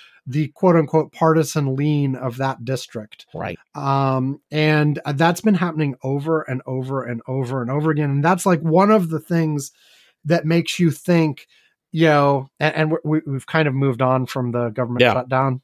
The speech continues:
Speaker 1: So,
Speaker 2: Well, it's
Speaker 1: but, uh,
Speaker 2: politics. Well,
Speaker 1: whatever,
Speaker 2: well,
Speaker 1: whatever.
Speaker 2: politics.
Speaker 1: Yeah, we're, we're, we're, now we're talking election twenty twenty-four and stuff. Um, but the
Speaker 2: New topic. I chose election twenty twenty-four. There you go.
Speaker 1: There, there you go. A-, and so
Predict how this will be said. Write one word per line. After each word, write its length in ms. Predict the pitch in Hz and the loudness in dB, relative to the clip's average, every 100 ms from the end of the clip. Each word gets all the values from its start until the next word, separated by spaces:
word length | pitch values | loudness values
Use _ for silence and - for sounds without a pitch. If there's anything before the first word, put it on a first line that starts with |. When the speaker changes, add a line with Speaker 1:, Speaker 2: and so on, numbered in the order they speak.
| _ | _
Speaker 1:
So, 260 | - 156 131 | 0 4 4
Speaker 2:
Well, 220 | 160 147 | 4 0
it's 100 | 127 | 0
Speaker 1:
but, 100 | - | 0
uh, 40 | |
Speaker 2:
politics. 460 | 135 120 170 - - - | 0 0 -6 -12 -14 -10
Well, 140 | - | -8
Speaker 1:
whatever, 540 | 262 254 160 139 123 214 | -8 -2 0 2 -2 -4
Speaker 2:
well, 80 | 392 | 0
Speaker 1:
whatever. 240 | 190 135 | 2 0
Speaker 2:
politics. 320 | 359 339 _ 180 | -6 -12 _ -8
Speaker 1:
Yeah, 240 | 170 185 | -6 -2
we're, 200 | 202 214 | -2 0
we're, 220 | 214 208 | 2 2
we're, 240 | 208 220 196 | 2 0 2
now 220 | 220 240 | 2 4
we're 120 | 226 | 2
talking 320 | 208 190 185 | 2 0 2
election 380 | 175 170 - 165 | 0 0 -2 -6
twenty 240 | 170 160 | -4 -6
twenty-four 520 | 147 151 139 - 135 123 | -6 -8 -8 -6 -6 -6
and 120 | 113 | -10
stuff. 240 | 123 110 _ - - - - | -14 -16 _ -20 -20 -20 -2
Um, 380 | 180 180 175 170 - | 4 4 4 -2 -8
but 420 | 190 143 190 180 | -4 0 0 0
the 400 | 151 180 175 165 _ _ _ _ | -4 -2 -2 -6 _ _ _ _
Speaker 2:
New 200 | 175 196 | 0 0
topic. 480 | - 262 262 214 165 | 4 4 6 4 4
I 120 | 190 | 4
chose 340 | 175 240 220 165 | 4 2 2 0
election 360 | 202 190 208 | -2 -4 -6
twenty 240 | 175 202 180 | -4 -2 -2
twenty-four. 560 | 196 175 - 170 123 - | -2 -4 -2 -4 -4 -6
There 160 | 170 175 | -4 -4
you 100 | 156 | -4
go. 120 | 139 | -2
Speaker 1:
There, 240 | 202 240 185 | 0 0 0
there 240 | 208 233 | 0 2
you 140 | 240 | 2
go. 260 | 202 185 143 190 | 4 2 0 -8
A-, 160 | 196 | -2
and 180 | 208 190 | -2 -2
so 420 | - 226 214 185 | 2 4 4 0